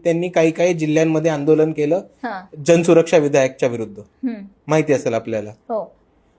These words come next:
Speaker 1: आता ह्यांनी हे तपासलं का, या बिचाऱ्या विद्यार्थ्यांनी जे एनएसयूआयचा झेंडा घेऊन, गळ्यात गमछा टाकून आंदोलन करायला चालले, त्यांनी एक मिनिट हे तरी विचारलं की आपल्या प्रत्येक आमदारांनी ह्याच्या विरुद्ध मत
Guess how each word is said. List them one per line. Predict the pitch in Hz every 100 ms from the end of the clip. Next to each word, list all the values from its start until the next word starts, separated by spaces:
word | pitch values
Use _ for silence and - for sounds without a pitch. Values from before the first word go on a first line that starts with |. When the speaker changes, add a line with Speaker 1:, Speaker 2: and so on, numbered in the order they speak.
| _
Speaker 1:
आता | 160 - 196 - - _ _ _ _ _ _ _ _ _ - -
ह्यांनी | - 180 214 285
हे | 254 214
तपासलं | 180 170 - - 254 196
का, | 131 151 165 165 - _ 160
या | 180
बिचाऱ्या | 170 165 175 196
विद्यार्थ्यांनी | 170 135 156 160 160 151 123 117 - _ _ _ 131
जे | 160
एनएसयूआयचा | 147 156 156 160 151 156 156
झेंडा | 139 123 131 127
घेऊन, | 123 113 113
गळ्यात | 113 123 139 131
गमछा | 123 120 139
टाकून | 131 123 117 117
आंदोलन | 123 131 139 143 143
करायला | 135 123 113
चालले, | 107 104 104 _ - - -
त्यांनी | 185 240 -
एक | 208 220
मिनिट | 233 -
हे | 156 165
तरी | 196
विचारलं | 202 196 196 214
की | 208 175
आपल्या | - - 202
प्रत्येक | 180 151 208 196
आमदारांनी | 156 160 170 294
ह्याच्या | 170 156 165
विरुद्ध | 170 170
मत | 175